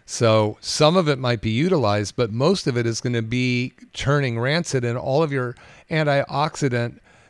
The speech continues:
um, properties are gonna be doing everything they can to wipe that out. So misleading, especially for people with heart disease. What you should probably do is take a look at some of the literature.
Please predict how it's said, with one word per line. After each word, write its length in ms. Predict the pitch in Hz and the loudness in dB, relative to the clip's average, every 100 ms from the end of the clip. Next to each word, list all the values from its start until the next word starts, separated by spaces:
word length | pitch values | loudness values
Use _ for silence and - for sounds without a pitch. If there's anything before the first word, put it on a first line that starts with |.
| _ - | _ -12
um, 460 | 139 123 117 110 110 | -6 -2 -2 -4 -6
properties 640 | - 156 196 - 123 113 | -2 2 2 0 -2 0
are 80 | 123 | -2
gonna 180 | 123 123 | -2 -2
be 120 | 123 | -4
doing 320 | 117 123 123 | -2 -2 -2
everything 500 | 143 151 156 131 143 | -2 -2 0 0 -2
they 160 | 127 117 | -2 -4
can 340 | - 165 160 | -2 -2 0
to 80 | 120 | 0
wipe 240 | 110 113 104 | 0 0 0
that 200 | 113 135 | 0 4
out. 240 | 151 98 | 4 2
So 300 | - 117 110 - - - | -2 -2 -4 -8 -14 -4
misleading, 1000 | 117 165 208 - 165 175 190 196 196 190 - | 2 4 4 2 0 0 2 2 0 -4 -4
especially 760 | 131 - - 160 165 - 156 | -4 -4 -2 0 0 0 -2
for 180 | 139 143 | -2 -4
people 360 | - 135 - 123 | -2 -4 -2 -2
with 160 | 107 | -2
heart 340 | - 135 143 143 | -2 -2 -2 -4
disease. 560 | 147 123 139 135 127 - - - - | -10 -8 -8 -8 -12 -20 -20 -20 -8
What 360 | 117 131 156 | -2 -2 -2
you 140 | 151 139 | -4 -4
should 400 | - 139 120 117 | -2 -4 -4 -4
probably 580 | 127 139 180 185 196 | -2 0 0 0 -2
do 420 | 165 120 110 107 107 _ - - | 0 0 0 0 -4 _ -20 -8
is 160 | 117 - | -6 -2
take 240 | 156 - | -2 0
a 40 | |
look 200 | 147 139 | -2 -2
at 100 | 135 | -4
some 240 | 120 139 131 | -4 -2 -2
of 140 | 120 | -2
the 80 | 120 | -2
literature. 760 | 113 139 170 165 - 147 143 | 0 0 0 -2 -2 0 0